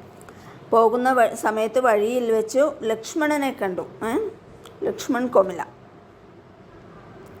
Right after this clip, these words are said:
ആ, ഇത് കണ്ട് ശ്രീരാമൻ സീതയ്ക്ക് എന്തോ അനിഷ്ടം സംഭവിച്ചോ,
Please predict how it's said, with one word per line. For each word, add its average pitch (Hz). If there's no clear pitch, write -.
ആ, 214
ഇത് 220
കണ്ട് 240
ശ്രീരാമൻ 220
സീതയ്ക്ക് 311
എന്തോ 269
അനിഷ്ടം 262
സംഭവിച്ചോ, 214